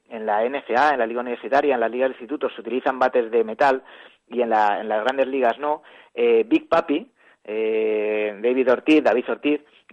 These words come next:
un mítico jugador de, de los Red Sox, eh, en su última temporada en Grandes Ligas,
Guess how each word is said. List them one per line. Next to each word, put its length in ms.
un 220
mítico 380
jugador 400
de, 260
de 80
los 160
Red 180
Sox, 220
eh, 240
en 80
su 140
última 320
temporada 580
en 60
Grandes 320
Ligas, 320